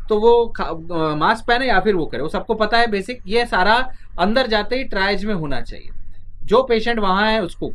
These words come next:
cover करना ज़रूरी है। उसके अलावा hand hygiene बहुत ज़रूरी है, patient को टच करने से पहले हाथ धोएं, touch करने के बाद हाथ धोएं, gloves पहने, disposable चीज़ें यूज़ करें। अब बहुत important है, इसमें क्या हो जाता है, ड्रॉपलेट infection। किसी ने बोलते ही,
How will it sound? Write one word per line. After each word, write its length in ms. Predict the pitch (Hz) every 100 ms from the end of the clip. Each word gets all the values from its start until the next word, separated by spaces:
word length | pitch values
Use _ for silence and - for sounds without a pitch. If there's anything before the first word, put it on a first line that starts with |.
| -
cover 220 | 156 170
करना 280 | 165 143 143
ज़रूरी 260 | 117 104 113
है। 60 |
उसके 180 | 165 -
अलावा 300 | 226 214 240
hand 300 | 196 185 240
hygiene 320 | 226 220 220 220
बहुत 200 | 208 208
ज़रूरी 280 | 214 220
है, 100 | 240
patient 340 | - 190 214 202
को 60 |
टच 260 | 214 202 196
करने 240 | 196 196
से 100 | 196
पहले 240 | 202 202 214
हाथ 180 | 208 214
धोएं, 240 | 196 -
touch 180 | 190 180
करने 220 | 190 185
के 80 | 180
बाद 300 | 160 185 202
हाथ 140 | 196
धोएं, 320 | 202 202 226 233 - - - - - 147
gloves 380 | 180 233 208 -
पहने, 440 | 233 240 262 262 - - - - -
disposable 680 | 156 196 233 233 247 247 254
चीज़ें 360 | 226 233 240 233
यूज़ 200 | 233 -
करें। 320 | 240 240 254 - - - - -
अब 320 | 285 269 - -
बहुत 240 | 226 285
important 460 | 254 247 240 277 254
है, 240 | 311 185 - -
इसमें 300 | 208 247 277
क्या 120 | 269
हो 100 | 247
जाता 240 | 240 240 277
है, 60 |
ड्रॉपलेट 520 | 220 208 226 262 277 269
infection। 420 | 220 196 190 160
किसी 240 | 196 220
ने 100 | 220
बोलते 360 | 196 208 - 277
ही, 220 | 254